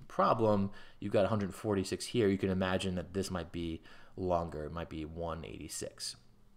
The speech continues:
Okay, hope that helped. Let's go to the next one. So again, pause it, take a minute,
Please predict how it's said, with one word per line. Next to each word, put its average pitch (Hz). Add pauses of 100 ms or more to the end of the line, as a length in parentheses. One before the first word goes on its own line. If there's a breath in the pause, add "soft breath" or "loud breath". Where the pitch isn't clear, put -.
(760)
Okay, -
hope 90
that 90
helped. 127
Let's -
go 90
to 82
the 80
next -
one. 170 (1700 loud breath)
So -
again, 170
pause 90
it, -
take -
a 117
minute, 101